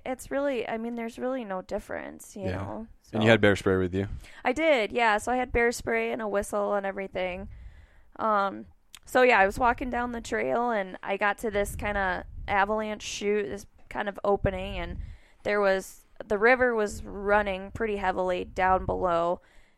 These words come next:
Speaker 2: How far were you from the trailhead or your truck or whatever at this point?
Speaker 1: Um, I was about two miles.
Speaker 2: Okay.
Speaker 1: Yeah, so I walked about two miles, um, got up, uh, onto this opening, and there was kind of, like, a little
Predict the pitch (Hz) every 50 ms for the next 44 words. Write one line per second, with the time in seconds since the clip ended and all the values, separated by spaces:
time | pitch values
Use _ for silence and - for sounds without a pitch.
0 | _ _ _ _ - 123 113 - 123 117 117 113 110 110 107 107 107 104 - -
1 | 104 101 101 98 98 98 98 98 95 92 - - - - 98 104 98 92 - 101
2 | 98 98 95 95 98 92 92 90 90 92 - - - 92 90 - - 92 92 90
3 | 92 92 90 - - - - - - 98 92 92 90 92 92 95 147 247 277 277
4 | 277 277 - - - 262 254 262 254 254 254 254 - 226 233 262 311 330 330 330
5 | - - - 208 202 196 185 180 175 175 180 202 226 - - - - 110 104 110
6 | 98 - - - 214 208 190 - 101 - 202 - - 226 220 208 208 208 202 214
7 | 214 220 - - - - 214 214 202 220 226 233 214 214 202 - - - 226 220
8 | 208 196 190 190 202 202 196 196 214 - _ _ _ _ _ _ _ _ _ _
9 | - - - 214 202 196 190 185 185 196 196 202 - - - - - - - -
10 | - 233 240 277 269 262 - - 120 123 - - 202 202 220 247 247 247 277 262
11 | 247 226 - 214 214 208 - 220 208 208 208 208 190 - 196 196 190 190 190 190
12 | 190 - - 226 226 226 220 214 - - _ _ _ _ _ _ - 226 226 226
13 | 254 254 233 226 240 240 240 240 233 226 220 220 220 226